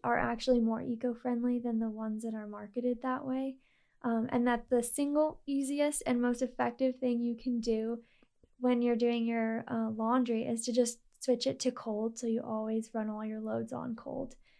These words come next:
so you're not using any energy to heat the water. Um, saves way more energy than buying the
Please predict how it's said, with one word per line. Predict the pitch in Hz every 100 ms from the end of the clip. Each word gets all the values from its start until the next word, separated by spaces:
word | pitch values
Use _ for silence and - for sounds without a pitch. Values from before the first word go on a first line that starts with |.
| _
so | -
you're | 254 240
not | 226 226 254
using | 240 226 233 233
any | 220 220 226 247 -
energy | 220 220 202 220
to |
heat | 226 233 226
the | 233
water. | 214 214 202 202 220 - _ _ _ -
Um, | 220 220
saves | - 247 226 233
way | 233 254
more | 247 254
energy | 247 233 233 233 247
than | 240 233
buying | 226 220 220 220 220 - - - - -
the | 247 233